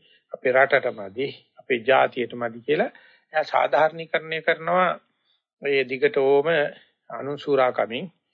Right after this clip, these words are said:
අසාධාරණව හෝ හම්බ කිරීම සාධාරණීකරණය කරනවා. භව තණ්හාව හරහා මම මේ හම්බ කරන්නේ මට විතරක් නෙවෙයි, මේ සියලු ජනතාවට නැති සියලු මේ මගේ අය ඔක්කොටම වෙනුවෙන් කියලා අපේ කියන අදහස යනවා. මම කියන එකෙන් අපේ කියන අදහසට ගියාම ඒකට අපි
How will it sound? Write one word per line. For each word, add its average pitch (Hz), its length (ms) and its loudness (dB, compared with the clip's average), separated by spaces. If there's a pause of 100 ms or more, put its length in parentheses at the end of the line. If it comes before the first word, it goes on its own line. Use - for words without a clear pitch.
(280)
අසාධාරණව 139 720 2
හෝ 135 220 -2
හම්බ 123 240 -2
කිරීම 135 320 -10
සාධාරණීකරණය 123 840 0
කරනවා. 110 380 -4 (460)
භව 127 260 4
තණ්හාව 120 420 0
හරහා 127 400 0 (220)
මම 117 160 -10
මේ 117 160 -8
හම්බ 117 200 -8
කරන්නේ 110 340 -6
මට 117 260 -4
විතරක් 123 320 -4
නෙවෙයි, 131 320 -2 (760)
මේ 113 200 -8 (200)
සියලු 143 300 -2
ජනතාවට 120 580 0
නැති 117 240 -12
සියලු 117 200 -8
මේ 104 180 -20 (320)
මගේ 147 320 0
අය 151 180 4
ඔක්කොටම 143 420 0
වෙනුවෙන් 95 360 -20
කියලා - 220 -6
අපේ 147 260 2
කියන 127 200 -4
අදහස 110 360 -4
යනවා. 101 380 -10
මම 117 100 -12
කියන 113 200 -20
එකෙන් 143 200 -16
අපේ 143 280 -2
කියන 123 160 -10
අදහසට 117 420 -2
ගියාම 123 280 -6
ඒකට - 240 -12
අපි - 220 -8